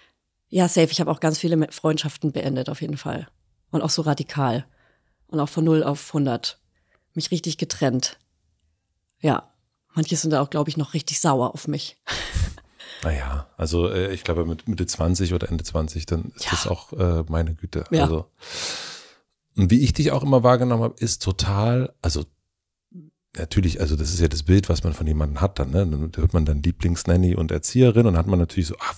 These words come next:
Speaker 2: wahnsinnig kinderlieb und so weiter. Und, aber zumindest so, das erinnere mich schon, dass du immer wahnsinnig gut mit Kindern umgehen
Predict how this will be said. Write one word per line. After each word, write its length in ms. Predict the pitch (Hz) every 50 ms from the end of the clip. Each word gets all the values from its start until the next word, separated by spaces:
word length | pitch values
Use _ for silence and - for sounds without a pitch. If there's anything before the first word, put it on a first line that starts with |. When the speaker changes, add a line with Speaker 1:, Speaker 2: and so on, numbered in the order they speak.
| - _ -
Speaker 2:
wahnsinnig 600 | - - 82 82 82 78 73 76 78 76 - -
kinderlieb 640 | - 82 78 78 78 78 76 78 76 78 - - -
und 260 | - - 87 80 76
so 120 | - 78
weiter. 400 | 71 67 67 - - 73 - -
Und, 180 | - 92 90 - - - - - - - - - - - - _ _
aber 180 | - 90 90 95
zumindest 420 | - - 101 104 117 135 123 -
so, 80 | - 101
das 180 | 90 104 -
erinnere 260 | - 123 - 110 113 110
mich 200 | 101 92 - -
schon, 380 | - 110 113 117 127 - - _ _ _ _
dass 180 | - 95 92 -
du 120 | - - -
immer 220 | 104 95 87 -
wahnsinnig 380 | 90 85 107 107 98 87 82 -
gut 140 | 104 87
mit 120 | 92 82 -
Kindern 220 | - 90 87 85
umgehen 640 | - - 117 123 127 113 92 90 85 82 82 85